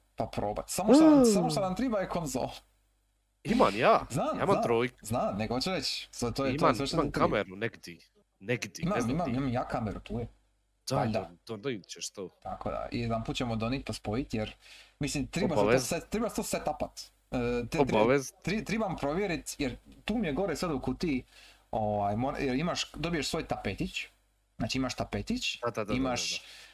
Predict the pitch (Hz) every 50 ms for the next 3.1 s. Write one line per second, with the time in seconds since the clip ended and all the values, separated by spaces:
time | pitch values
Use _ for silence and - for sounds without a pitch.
0 | _ _ - - 127 123 117 110 104 - - - 127 110 113 127 185 226 - -
1 | - - - _ _ _ - 190 214 214 - 240 247 233 240 233 233 220 214 -
2 | _ _ _ _ _ _ _ _ _ _ _ _ _ _ _ _ _ _ - -
3 | -